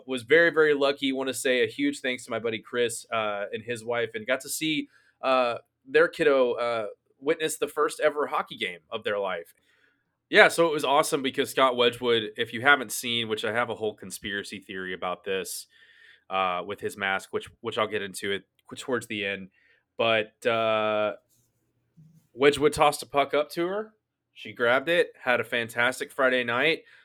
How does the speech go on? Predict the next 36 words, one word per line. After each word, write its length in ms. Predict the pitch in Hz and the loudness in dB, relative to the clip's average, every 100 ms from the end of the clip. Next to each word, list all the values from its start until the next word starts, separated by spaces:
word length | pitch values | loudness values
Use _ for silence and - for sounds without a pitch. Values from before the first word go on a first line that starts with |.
| _ | _
got 140 | 117 113 | -2 -2
to 80 | - | 0
catch 260 | 139 127 | 0 0
up 100 | 131 | -6
with 100 | 120 | -6
some 160 | - 113 | -10 -10
friends. 600 | - 127 139 160 170 - _ _ - | 0 2 2 0 -8 -14 _ _ 0
There 100 | 123 | 0
was 140 | 117 | 0
a 40 | 110 | -6
ton 260 | - 143 | -2 0
of 80 | 135 | 0
people 260 | 135 135 123 | -4 -2 -4
at 80 | |
the 80 | 113 | -4
game. 440 | 101 113 127 156 - - | -2 0 0 -4 -8 -2
Uh, 160 | 104 | 0
it 40 | 110 | 0
was 140 | 107 | -2
awesome 400 | 107 123 123 135 | -2 0 0 -6
to 100 | 117 113 | -6 -8
see 260 | - 123 | -4 -4
just 260 | 113 113 - - _ - | -4 -6 -8 -20 _ -6
everybody 360 | 147 147 139 | -2 0 2
out 140 | 131 131 | 2 0
and 80 | 117 | -2
about, 400 | 117 127 123 - _ _ 101 | 0 2 0 -4 _ _ -4
uh, 260 | 104 104 | -2 -2
except 320 | 101 - 127 - | -4 -4 -6 -4
for 80 | |
those 300 | 113 113 107 | -4 -2 -2
in 200 | 110 104 98 | -6 -12 -8
Calgary 420 | 107 104 101 101 | -4 -4 -4 -10
gear, 400 | 95 104 101 95 _ - | -10 -8 -8 -10 _ -16
uh, 160 | 92 90 | -16 -16
which 360 | 92 - - | -16 -16 -16